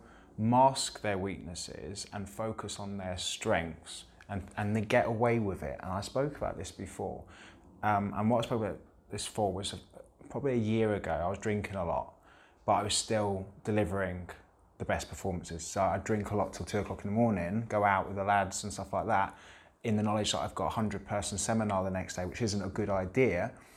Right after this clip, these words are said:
But then I would then deliver an amazing seminar and people thought it was the best ever, and that's the worst thing that could happen. And it's like, just because you get away with it doesn't mean that you,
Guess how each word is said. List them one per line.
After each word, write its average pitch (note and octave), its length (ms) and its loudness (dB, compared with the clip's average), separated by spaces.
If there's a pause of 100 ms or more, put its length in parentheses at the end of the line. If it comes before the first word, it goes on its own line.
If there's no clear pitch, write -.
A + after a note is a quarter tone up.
(340)
But A#2+ 140 2
then G#2+ 380 4
I G#2+ 120 2
would G2+ 180 -2 (120)
then G#2 320 0
deliver A2 420 0
an G#2+ 180 -2
amazing G#2 760 2
seminar G2 520 0
and F2+ 80 -2
people G2 200 -4
thought G2+ 140 -4
it - 60 -6
was G#2 40 -6
the G2 60 -4
best F#2 280 -4
ever, F#2+ 200 0
and F2+ 180 -2
that's - 180 -4
the F#2+ 100 -6 (100)
worst G#2+ 260 2
thing F#2+ 120 -6
that - 80 -14
could - 100 -10
happen. A#2 400 -6
And F2+ 100 -6
it's - 140 -4
like, G#2 120 -2
just - 180 -8
because G2 180 -10
you G#2+ 60 -10
get F2+ 180 -4
away G#2+ 160 0
with G2+ 100 -2
it F2+ 60 -10
doesn't G2 320 -4
mean G2+ 240 -4
that G2 160 -10
you, F#2+ 260 -6